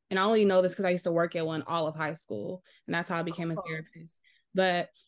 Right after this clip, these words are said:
Speaker 1: oftentimes there are these crisis hotlines, and they're in different states. Um, I know in California, like, of course, we have one. But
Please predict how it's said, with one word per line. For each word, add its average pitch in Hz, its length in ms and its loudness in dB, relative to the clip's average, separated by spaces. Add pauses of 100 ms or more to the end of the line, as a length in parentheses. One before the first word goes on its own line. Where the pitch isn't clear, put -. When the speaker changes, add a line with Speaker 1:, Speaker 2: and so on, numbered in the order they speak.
(380)
Speaker 1:
oftentimes 196 1000 0
there 185 260 4
are 226 220 2
these 226 160 0
crisis 185 340 -4
hotlines, 175 540 -2
and 202 100 4
they're 277 120 4
in 262 80 4
different 208 320 2
states. - 540 0
Um, 175 340 -2
I 180 80 -2
know 180 140 0
in 180 80 0
California, 180 480 -2
like, 165 160 -2
of 165 80 -6
course, 165 220 -4
we 175 120 -2
have 170 220 -4
one. 165 300 -2 (340)
But 180 420 4